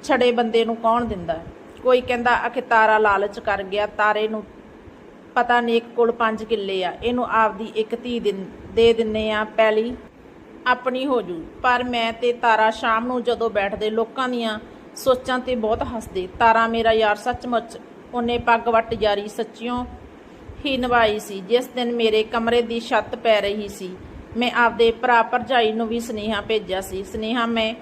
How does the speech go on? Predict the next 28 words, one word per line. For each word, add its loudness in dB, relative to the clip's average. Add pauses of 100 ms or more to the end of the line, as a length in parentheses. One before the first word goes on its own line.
(400)
ਆਪ 4
ਹੀ -2
ਲਾ 4
ਕੇ -4 (800)
ਆਇਆ, 4
ਪਰ 2
ਮੈਨੂੰ -2 (840)
ਵੇਖ 4
ਤਾਂ 2
ਉਹ 4
ਸੜ 2
ਭੁੱਜ -2
ਗਈਆਂ। -8 (180)
ਵੱਡੀ 0
ਭਾਬੀ 0
ਕਹਿੰਦੀ, -2
"ਅਖੇ 2
ਜੇ 2
ਕਿਸੇ -2
ਦਾ 4
ਜਵਾਕ 4
ਲੈਣਾ -2
ਸੀ -8
ਤਾਂ -4 (420)
ਮੇਰਾ 6
ਜਵਾਕ 2
ਰੱਖ -2
ਲੈਂਦਾ, -4